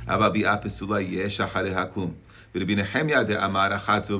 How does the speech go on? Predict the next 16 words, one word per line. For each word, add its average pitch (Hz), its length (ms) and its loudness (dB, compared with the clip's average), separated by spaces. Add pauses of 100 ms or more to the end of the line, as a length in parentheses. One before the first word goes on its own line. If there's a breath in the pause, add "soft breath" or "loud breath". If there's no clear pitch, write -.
v'achatzu 98 440 -2
en 127 80 0
achareha 92 440 -2
klum. 92 280 -6 (320 soft breath)
Ve'Abba 90 300 2
Yosef 117 320 2
bar 127 160 4
Hanan 147 420 4
de 123 120 6
amar 120 300 4
achatzu 123 400 2
v'achatzu 117 400 2
yesh 107 160 0
achareha 104 320 0
klum." 92 260 -2 (840 soft breath)
Uh, 87 180 0